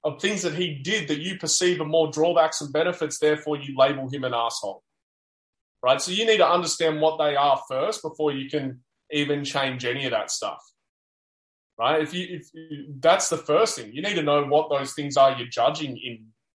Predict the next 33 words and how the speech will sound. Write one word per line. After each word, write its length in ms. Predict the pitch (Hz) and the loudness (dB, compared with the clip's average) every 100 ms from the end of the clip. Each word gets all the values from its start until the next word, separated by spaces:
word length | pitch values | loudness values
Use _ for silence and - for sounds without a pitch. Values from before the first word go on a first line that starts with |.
| _ _ _ _ | _ _ _ _
him. 280 | 139 135 131 | -4 -2 -4
So 180 | - 123 | -4 -4
we, 120 | 123 | -4
we, 200 | 120 123 | -6 -10
we'll 120 | 123 | -12
talk 220 | 123 127 120 | -10 -10 -4
about 260 | 107 - | -4 -2
dad 220 | 117 113 | -4 -4
'cause 160 | 165 - | -4 -10
that's 160 | 123 - | -12 -12
where 140 | 107 | -14
we've 100 | 104 | -10
been. 320 | 123 117 143 - _ _ _ - | -8 -8 -10 -20 _ _ _ -4
You 120 | 175 | 0
need 120 | 208 | 2
to 60 | 175 | 4
know 160 | 160 | 4
what 140 | 165 147 | 4 0
you're 80 | 127 | 0
judging 340 | 143 151 143 | 2 2 -2
in 100 | 127 | -6
your 100 | 110 | -2
dad 240 | 143 160 | 2 2
in 80 | 123 | 0
order 220 | 123 123 | -4 -6
to 120 | 117 127 | -8 -4
be 100 | 127 | -2
able 180 | 123 127 | -2 -2
to 100 | 131 | -4
then 260 | 131 131 | -4 -4
resolve 360 | 135 143 190 - | -2 2 2 4
those 260 | 147 135 | 2 0
things 420 | - - - - | -8 -16 -18 -20